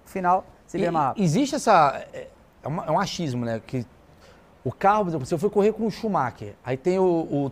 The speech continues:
Speaker 2: teu carro e o carro do Schumacher. O teu é pior do que o do Schumacher, é o mesmo carro. Como é que, é que funciona isso? O piloto A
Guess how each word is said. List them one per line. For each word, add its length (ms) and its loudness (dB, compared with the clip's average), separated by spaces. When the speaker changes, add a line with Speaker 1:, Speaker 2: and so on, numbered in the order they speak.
Speaker 2:
teu 160 6
carro 280 2
e 20 4
o 60 2
carro 200 2
do 60 -4
Schumacher. 320 -4
O 40 -8
teu 200 2
é 60 4
pior 340 2
do 100 -2
que 100 -6
o 40 -4
do 80 -6
Schumacher, 320 -4
é 40 4
o 60 2
mesmo 460 0
carro. 360 -6
Como 160 -10
é 40 -10
que, 100 -12
é 40 -12
que 60 -18
funciona 400 -8
isso? 280 -14
O 40 -20
piloto 460 4
A 340 6